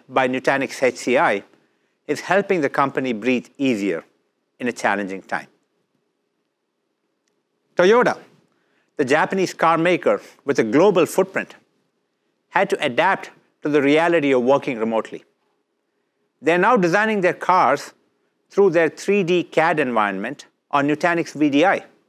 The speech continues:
and using these cad models to work with manufacturing teams around the world, producing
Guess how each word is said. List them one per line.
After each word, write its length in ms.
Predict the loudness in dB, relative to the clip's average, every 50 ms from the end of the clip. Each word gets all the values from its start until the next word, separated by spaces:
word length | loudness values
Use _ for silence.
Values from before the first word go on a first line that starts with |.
| _ _ _ _ _ _ _ _ _ _ _ _ _ -8
and 200 | -4 -4 0 2
using 300 | 4 4 4 4 2 0
these 200 | 0 0 -2 -2
cad 280 | -2 -2 0 0 0 0
models 640 | 2 2 2 2 0 0 -4 -4 -6 -8 -14 -20 _ _ _ _ _ _ _ _ _ -2
to 80 | 0 2
work 260 | 4 4 2 2 2
with 140 | 0 -2 0
manufacturing 680 | 0 0 0 0 0 0 0 0 0 0 -2 -2 -2
teams 380 | -2 -2 -2 -2 -2 -2 -4 -6 -4
around 320 | -2 0 2 2 2 2 0
the 100 | 0 0
world, 380 | 2 2 2 2 0 -2 -10 -20 _ _ _ _ _ _ _ _ _ _ _ _ _ _ -2
producing 600 | -2 0 2 4 4 4 4 2 0 0 -2 -4